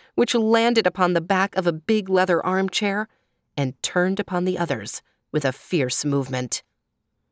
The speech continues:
The monkey climbed to the top of the chandelier and chattered with fright. The donkey tried to run and straightway tipped over on his left side. The clown grew paler than ever, but he sat still in his chair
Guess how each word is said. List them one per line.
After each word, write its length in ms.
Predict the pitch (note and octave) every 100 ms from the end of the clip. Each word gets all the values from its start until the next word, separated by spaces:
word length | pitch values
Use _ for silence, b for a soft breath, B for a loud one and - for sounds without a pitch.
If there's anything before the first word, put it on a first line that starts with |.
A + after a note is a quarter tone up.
| _ _ _ A#3
The 120 | A3+
monkey 360 | G#3 G3 F#3
climbed 320 | D#3 F#3 D#3+ F3
to 160 | -
the 100 | E3+
top 300 | D#3+ F3+ F#3
of 80 | E3+
the 80 | D#3+
chandelier 640 | - D#3+ D#3 E3 D#3 D#3+ b b b
and 140 | G#3+
chattered 420 | - C4 G#3+ G#3
with 140 | E3 F3
fright. 480 | - A3 F3 D3+ - _ _ _ _ _ -
The 80 | A#3
donkey 400 | B3 B3 C#4 D4+
tried 300 | - A3 F#3+
to 80 | F3
run 400 | F#3+ G3 C4 D#4+ _ _ _
and 140 | A3 G#3
straightway 520 | - C4+ D4+ D#4 G#3 -
tipped 260 | - D4 -
over 300 | B3 B3+ D#4
on 100 | F#3+
his 180 | F3+
left 300 | G3 G#3 -
side. 480 | - B3+ C4 E3+ E3+ _ _ _ _ _ _ _ _ _
The 100 | A#3+
clown 580 | - - B3 A#3 A#3+ B3+ _ _
grew 200 | - A#3
paler 480 | G#3+ - B3 B3 A3+
than 240 | G3+ G3+ -
ever, 380 | A3 F#3+ F3+ - _ _ _ _ _ _ _
but 100 | E3+
he 80 | D#3+
sat 400 | D#3+ - F3+ -
still 520 | - - - G#3 D3
in 120 | D3
his 180 | D3 C#3
chair 400 | - D#3+ C3+ C3